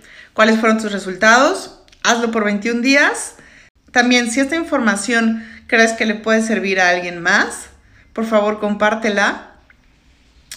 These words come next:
Y muchísimo, amo que estén por aquí. Muchas gracias. <laughs> Y, pues nada, haz estos ejercicios por veintiún días. Quiero saber tus resultados. Regresa y cuéntamelo y guarda el video.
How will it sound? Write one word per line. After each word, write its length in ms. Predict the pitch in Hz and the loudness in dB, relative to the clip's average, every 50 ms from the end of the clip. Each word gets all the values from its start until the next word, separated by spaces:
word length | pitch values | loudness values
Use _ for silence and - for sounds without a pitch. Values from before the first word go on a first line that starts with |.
| - - | -8 0
Y 720 | 214 220 226 240 254 269 277 269 - - - - _ _ _ _ _ _ - | 2 4 4 4 4 4 2 0 -2 -10 -16 -20 _ _ _ _ _ _ -8
muchísimo, 720 | 208 208 214 208 - - 226 226 233 247 240 262 269 - - - - | -4 -4 -4 -4 -4 -6 -6 -4 -4 -6 -6 -6 -8 -8 -12 -16 -4
amo 480 | - 233 269 254 247 247 247 262 262 - | 0 2 2 2 2 0 -2 -4 -6 -6
que 80 | - 226 | -8 -8
estén 240 | 226 240 226 226 | -4 -2 -2 -2
por 140 | 226 233 226 | -2 -2 -4
aquí. 340 | 226 226 226 262 269 269 - - - _ _ - | -6 -6 -8 -8 -10 -10 -12 -14 -20 _ _ -12
Muchas 300 | 240 226 - 247 220 226 | -10 -8 -8 -8 -8 -6
gracias. 460 | 220 - 226 226 - - 190 - 277 - _ _ _ - - - - - | -6 -6 -6 -8 -8 -12 -14 -14 -14 -16 _ _ _ -20 -20 -20 -14 -10
<laughs> 120 | 208 196 - - - - 262 277 - - - - - - - - _ - | -10 -10 -10 -10 -16 -14 -16 -16 -14 -16 -18 -18 -18 -20 -20 -20 _ 0
Y, 220 | 277 302 311 320 320 320 - - - - - - 214 | 2 2 4 2 0 -4 -10 -16 -18 -18 -12 -10 -2
pues 160 | - 214 196 196 | 0 0 0 2
nada, 460 | 202 190 175 156 151 151 - - - - _ _ - - - - - - - _ _ _ _ _ _ _ _ - | 2 0 0 0 -2 -6 -10 -16 -20 -20 _ _ -20 -20 -20 -20 -20 -20 -20 _ _ _ _ _ _ _ _ 0
haz 180 | 247 262 262 269 | 0 2 2 0
estos 300 | 262 - - 254 233 233 | -4 -4 -4 -6 -4 -4
ejercicios 420 | 214 214 214 - 269 254 262 247 | -4 -4 -2 -2 -2 -2 -2 -4
por 160 | - 247 220 | -4 -4 -2
veintiún 400 | 220 214 220 220 247 247 247 254 | 0 0 0 0 -2 -2 -2 0
días. 540 | 269 285 294 294 311 339 349 339 - - - - _ _ _ - _ _ _ _ _ | 0 2 2 2 2 2 0 -4 -10 -14 -18 -20 _ _ _ -20 _ _ _ _ _
Quiero 200 | - 254 247 240 | 0 0 0 2
saber 220 | 226 240 233 233 | 2 0 -2 -2
tus 120 | 226 226 220 | -2 -2 -4
resultados. 880 | 220 220 - 190 185 - 233 247 254 269 285 294 294 294 - - - - | -4 -4 -6 -8 -2 0 2 2 4 2 2 2 0 -2 -4 -10 -10 -4
Regresa 400 | 220 226 226 226 233 226 240 240 | 0 0 2 2 2 0 0 -2
y 60 | 233 | 0
cuéntamelo 680 | 240 254 254 254 277 277 277 285 294 302 294 - - - - | 0 -2 0 0 2 2 2 2 2 0 0 0 -8 -8 -2
y 460 | 269 277 294 294 - - - _ - | -2 -2 -2 -2 -8 -12 -20 _ -10
guarda 320 | - 226 220 214 214 214 220 | -2 2 2 4 4 4 0
el 80 | 214 | 0
video. 320 | 196 190 185 165 156 156 | 0 0 0 0 0 -2